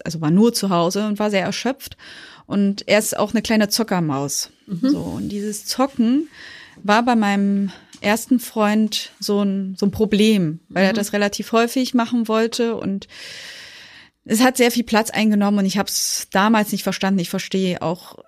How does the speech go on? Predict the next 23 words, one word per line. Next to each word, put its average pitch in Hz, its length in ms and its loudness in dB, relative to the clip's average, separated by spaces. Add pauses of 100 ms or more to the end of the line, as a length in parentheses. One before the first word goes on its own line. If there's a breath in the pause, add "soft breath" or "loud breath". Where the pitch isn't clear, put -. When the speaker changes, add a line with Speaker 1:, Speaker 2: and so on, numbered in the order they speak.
(320)
Speaker 1:
ich - 100 -8
verstehe 233 260 0
es 233 60 -4
jetzt 240 260 2
besser, 269 360 0
warum 269 220 2
man 269 120 4
das 277 180 -4
macht, 277 380 -2
aber 226 320 -2
immer 220 160 4
noch 208 100 2
nicht 202 180 2
so 180 320 0 (300)
ganz. - 540 -4 (880 loud breath)
Und 208 200 4
dann 196 140 2
hat 220 160 2
er 233 80 2
zwei 220 240 2
Wochen 214 180 -2
lang 202 160 2
gezockt - 640 -6